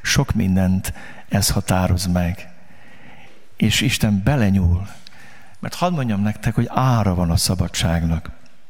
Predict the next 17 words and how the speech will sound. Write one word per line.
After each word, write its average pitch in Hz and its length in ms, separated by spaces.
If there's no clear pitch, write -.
Néha 117 300
pénzben 120 460
is 92 140
meg 95 200
kell 92 160
fizetni 90 640
valakinek 90 520
a 90 40
szabadságát. 85 960
Az 107 160
ördög 131 280
igenis 107 340
tud - 180
fizetni, 90 720
tud - 180
hasznot 117 420
hozni, 87 480